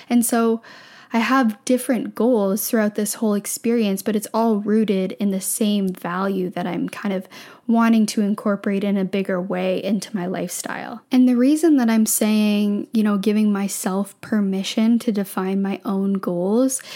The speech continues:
is I don't think anyone was necessarily going to approach me when I was in that initial phase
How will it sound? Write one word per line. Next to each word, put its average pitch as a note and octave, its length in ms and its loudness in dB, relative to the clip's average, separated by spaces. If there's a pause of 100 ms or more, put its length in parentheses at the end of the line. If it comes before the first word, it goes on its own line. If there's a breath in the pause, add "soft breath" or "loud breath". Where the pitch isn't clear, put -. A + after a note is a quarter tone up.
(260 loud breath)
is A3+ 580 2 (680)
I A#3 100 2
don't C4 280 2
think D#4+ 160 2
anyone B3+ 360 2
was A#3 200 2
necessarily A3 540 0
going G3+ 220 0
to G3+ 140 -2
approach G3+ 500 -2
me G3+ 120 0
when G3 120 -2
I G3 100 -2
was G3 240 -4
in A3 200 4
that G3+ 160 0
initial G3+ 680 -2 (600 loud breath)
phase G#3+ 640 0